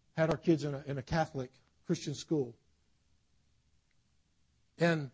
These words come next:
because the Lord had warned her, when she saw it, she saw the two drug addicts in this little narrow Amsterdam street, about as wide as this, this area right here. And she's coming on the bikes, they're standing there, and the Lord says, "This is what I warned," the Holy Spirit says, "This is what I warned you about."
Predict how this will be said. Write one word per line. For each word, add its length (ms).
because 280
the 60
Lord 280
had 100
warned 380
her, 340
when 160
she 160
saw 360
it, 100
she 80
saw 260
the 100
two 180
drug 300
addicts 280
in 120
this 180
little 320
narrow 380
Amsterdam 440
street, 440
about 120
as 120
wide 380
as 100
this, 240
this 260
area 280
right 240
here. 320
And 80
she's 160
coming 220
on 60
the 80
bikes, 300
they're 120
standing 460
there, 260
and 160
the 40
Lord 180
says, 180
"This 180
is 80
what 160
I 80
warned," 280
the 80
Holy 180
Spirit 260
says, 180
"This 120
is 80
what 120
I 40
warned 280
you 60
about." 260